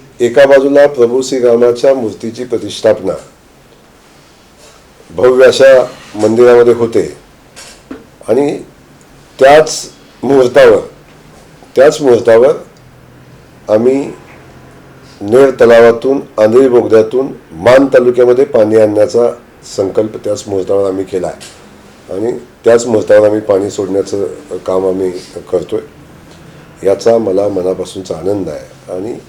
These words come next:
ही माहिती देण्यासंदर्भात, अ, मी आपल्या सगळ्यांना या ठिकाणी बोललो होतो. आपल्या सगळ्यांना माहिती आहे की ही योजना जवळजवळ,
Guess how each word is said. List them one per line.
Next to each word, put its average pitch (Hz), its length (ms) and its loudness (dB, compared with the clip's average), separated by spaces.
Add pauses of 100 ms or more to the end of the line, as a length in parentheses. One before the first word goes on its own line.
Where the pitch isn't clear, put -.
(100)
ही 139 180 -12
माहिती 104 320 -4
देण्यासंदर्भात, 95 800 -6 (260)
अ, 95 340 -6
मी 95 180 -6
आपल्या 90 280 -8
सगळ्यांना 85 360 -12
या 85 300 -16
ठिकाणी 90 320 -14
बोललो 87 240 -14
होतो. - 500 -16 (680)
आपल्या 98 200 -8
सगळ्यांना 107 360 -4
माहिती 101 300 -8
आहे 73 100 -12 (1700)
की 135 440 -8 (400)
ही 139 180 -4
योजना 131 360 4
जवळजवळ, 131 640 4